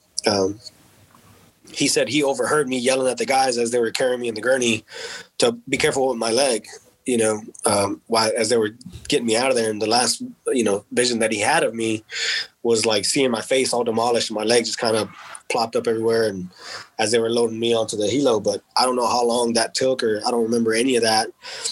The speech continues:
And then from there, it kind of blacks in and out for me in flashes.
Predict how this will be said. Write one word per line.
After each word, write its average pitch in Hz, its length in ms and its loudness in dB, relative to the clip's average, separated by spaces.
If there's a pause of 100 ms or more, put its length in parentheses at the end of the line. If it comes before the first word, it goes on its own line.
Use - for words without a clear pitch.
(460)
And 120 100 2
then 123 80 4
from 113 220 -4
there, 139 200 2
it 127 100 -2
kind 131 200 -2
of 98 100 -6
blacks 120 440 0 (520)
in 123 120 0
and 117 100 2
out 117 260 0
for 113 120 -2
me 135 240 2 (460)
in 107 120 0
flashes. 117 640 0